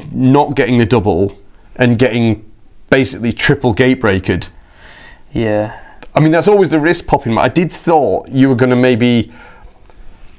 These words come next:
Speaker 1: like, come down here and isolate one and move through.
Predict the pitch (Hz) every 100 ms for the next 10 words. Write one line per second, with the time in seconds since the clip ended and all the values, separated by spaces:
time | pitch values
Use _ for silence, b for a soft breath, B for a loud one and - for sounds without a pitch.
0 | b - - 131 123 - 139 123 123 117
1 | 117 131 113 117 117 117 - 113 110 110
2 | 113 120 113 110 110 117 117 107 - -
3 | 123 139 160